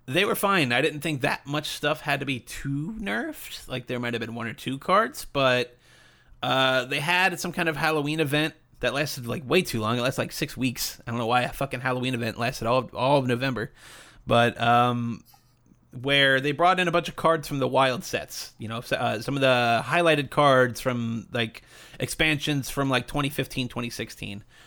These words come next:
Um, and turns out there's a reason they should have stayed in twenty fifteen and twenty sixteen, 'cause it also kinda broke the game in a way that wasn't fun. If it wasn't for that, uh, that Battlegrounds game, that, that, or that Battlegrounds mode, I think Hearthstone might have fucking died.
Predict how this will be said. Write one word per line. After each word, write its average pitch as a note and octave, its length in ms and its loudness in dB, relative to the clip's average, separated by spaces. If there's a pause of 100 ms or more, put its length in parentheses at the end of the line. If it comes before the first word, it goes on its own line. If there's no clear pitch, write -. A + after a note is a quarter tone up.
(340)
Um, A2 680 -4 (100)
and C3 400 0 (100)
turns E3+ 240 -2
out G3 220 4
there's F#3+ 160 0
a - 20 0
reason F#3+ 220 2
they G3 80 0
should G3 160 2
have G3+ 100 -4
stayed G3 240 4
in G3+ 80 2
twenty F#3+ 220 2
fifteen F#3 340 -2
and F#3 100 0
twenty F3+ 180 0
sixteen, C3+ 560 0
'cause A#2 400 -2 (120)
it C3 180 -6
also C#3+ 360 -2
kinda C#3 200 -2
broke C3+ 260 -4
the C3+ 60 -8
game C3+ 220 -4
in B2+ 60 0
a B2 40 -2
way C3 120 0
that B2 120 -2
wasn't C#3 280 -2
fun. C#3 540 0 (380)
If A#2+ 80 2
it B2+ 40 6
wasn't D#3 260 6
for F3 140 4
that, E3 340 4
uh, C3+ 760 6 (320)
that B2+ 200 -2
Battlegrounds D#3 580 0
game, E3+ 460 -4 (120)
that, E3 200 0
that, E3 320 -2
or B2 200 2
that A#2+ 140 0
Battlegrounds C#3 400 -2
mode, D3+ 340 0
I D#3 80 -2
think E3+ 200 -4
Hearthstone D#3+ 400 0
might C#3+ 140 4
have C3+ 80 0
fucking C#3+ 320 0
died. B2 480 0